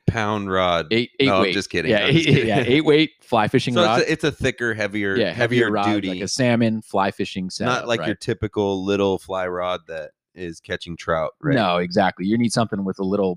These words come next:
Speaker 2: backbone to it, 'cause these fish, again, they're, you know, that six to twelve pound, but these fish are, you know, they're
Speaker 1: They're
Speaker 2: swimming.
Speaker 1: going with the
Speaker 2: Yeah, yeah.
Speaker 1: river,
Speaker 2: They're
Speaker 1: so
Speaker 2: swimming upriver.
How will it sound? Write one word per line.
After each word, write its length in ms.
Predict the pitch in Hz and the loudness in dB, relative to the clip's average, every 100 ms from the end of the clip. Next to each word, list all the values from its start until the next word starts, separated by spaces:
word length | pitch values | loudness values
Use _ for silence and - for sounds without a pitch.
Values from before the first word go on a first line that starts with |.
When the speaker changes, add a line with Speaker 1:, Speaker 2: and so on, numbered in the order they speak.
| 98 | -2
Speaker 2:
backbone 440 | 101 107 107 101 | -2 -2 -4 -4
to 200 | - 104 | 0 2
it, 180 | 101 - | 2 0
'cause 140 | - | -6
these 140 | 101 107 | -6 -2
fish, 260 | 117 110 | -2 -2
again, 240 | 101 113 104 | 0 0 0
they're, 220 | 107 107 _ _ _ | 2 0 _ _ _
you 80 | 117 | -4
know, 80 | 98 | -2
that 200 | 90 - | -4 -6
six 200 | 110 - | -8 -8
to 100 | 104 | -10
twelve 240 | - 98 - | -4 -4 -4
pound, 220 | 101 117 | -8 -8
but 80 | 104 - | -10 -10
these 200 | 101 - | -10 -4
fish 320 | 104 107 - | 0 0 0
are, 180 | 85 82 _ | -4 -4 _
you 80 | - | -8
know, 220 | 82 76 - | -6 -6 -6
they're 100 | - | -2
Speaker 1:
They're 60 | 92 | 0
Speaker 2:
swimming. 320 | - 127 127 | 0 2 4
Speaker 1:
going 300 | 131 127 110 | 4 4 2
with 160 | 92 104 | 0 2
the 60 | |
Speaker 2:
Yeah, 160 | 104 78 | 2 2
yeah. 80 | 101 | 2
Speaker 1:
river, 400 | 92 85 85 98 | 2 2 0 -2
Speaker 2:
They're 120 | 104 | -2
Speaker 1:
so 80 | 92 | 0
Speaker 2:
swimming 260 | 143 135 117 | 2 2 4
upriver. 720 | 120 120 113 120 87 80 120 | 0 0 2 2 4 -2 -4